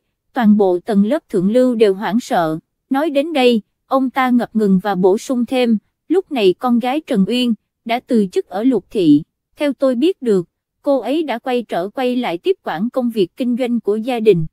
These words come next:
bây giờ người mà Trần Thiên Khải duy nhất chỉ có thể dựa vào người con gái này." "Thật sao?"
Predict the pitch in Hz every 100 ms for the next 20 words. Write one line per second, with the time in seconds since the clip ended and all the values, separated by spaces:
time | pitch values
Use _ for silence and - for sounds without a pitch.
0 | _ _ 277 294 226 214 196 214 202 202
1 | 190 - 196 190 269 247 214 165 233 277
2 | 247 392 - 220 226 330 349 247 196 233
3 | 185 175 202 196 202 190 - 240 233 262
4 | 330 240 170 - _ _ - - - 254
5 | 226